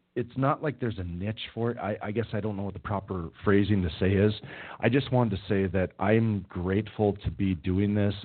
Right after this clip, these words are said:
I'm grateful to be having the, um, conversations that I do have with people. Uh, we've got regulars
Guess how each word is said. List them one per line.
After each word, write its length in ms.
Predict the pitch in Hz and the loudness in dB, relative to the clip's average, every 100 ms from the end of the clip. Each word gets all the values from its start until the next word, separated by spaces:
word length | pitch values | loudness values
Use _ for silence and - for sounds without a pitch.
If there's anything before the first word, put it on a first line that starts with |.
| - | -6
I'm 180 | 101 92 | -4 -4
grateful 540 | 90 95 101 - 104 | -2 0 0 0 0
to 120 | 104 | 0
be 260 | 90 98 92 - - - - | 0 0 0 -6 -20 -16 -2
having 480 | 113 107 113 107 87 | 2 4 4 0 0
the, 360 | 101 98 92 87 | 2 2 2 0
um, 320 | 87 87 82 87 | -2 -4 -6 -6
conversations 720 | - 107 95 - 104 101 104 | 0 0 0 2 2 2 -4
that 100 | 95 | -2
I 80 | 90 | -4
do 180 | 85 101 | -2 -2
have 300 | - 98 92 | -2 -2 -2
with 140 | 98 98 | -4 -2
people. 500 | 104 98 101 101 87 | -2 0 0 0 0
Uh, 440 | 90 85 87 73 - - | 0 0 -2 -4 -8 -6
we've 160 | 95 90 | -2 0
got 280 | 107 92 - | 2 2 2
regulars 460 | 95 92 95 98 | 0 2 2 2